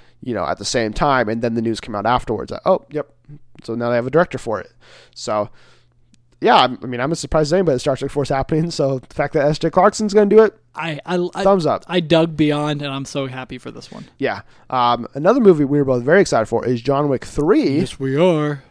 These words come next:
Speaker 1: And That Hashtag Show reported this week that Halle Berry is being eyed for the female lead role in the movie.
Speaker 2: Yes. I was, I was so excited that she joined Kingsman Two.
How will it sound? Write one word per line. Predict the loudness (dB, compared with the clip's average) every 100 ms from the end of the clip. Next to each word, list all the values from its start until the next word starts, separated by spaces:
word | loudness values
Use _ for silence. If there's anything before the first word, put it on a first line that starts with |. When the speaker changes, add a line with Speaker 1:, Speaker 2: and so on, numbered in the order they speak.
| -8
Speaker 1:
And | -2 0 0 4
That | 4 6
Hashtag | 4 2 2
Show | 2
reported | 2 2 2 0
this | -4 -2
week | -2 -2
that | -2 2 2 0
Halle | -6 -2 0 0 0
Berry | 2 4 4 4 0
is | -2
being | -4 -2
eyed | 0 0 0 -4
for | 0 6 6 4
the | -2
female | -4 -4 -2 2 4 6 6 4
lead | -2 -4 -2 -2 -4
role | 2 4 4 4 0 -2 _ _
in | -6 -4 -4 -6
the | -4
movie. | -2 -4 -8 -14 -18
Speaker 2:
Yes. | -14 -10 -8 -10 -10 -12 -12 -18 _ _ _ _ _ _ -12
I | 0 0
was, | 4 4 4 -8 -12 -4
I | -2
was | 2 2 2
so | -8 -6 0 0
excited | 0 0 0 -2
that | -8
she | -6 -4
joined | 4 4 4 -4 -10 -16 _ _ _ _ _ _ _ -6
Kingsman | -2 -2 -2 -2
Two. | 0 0 0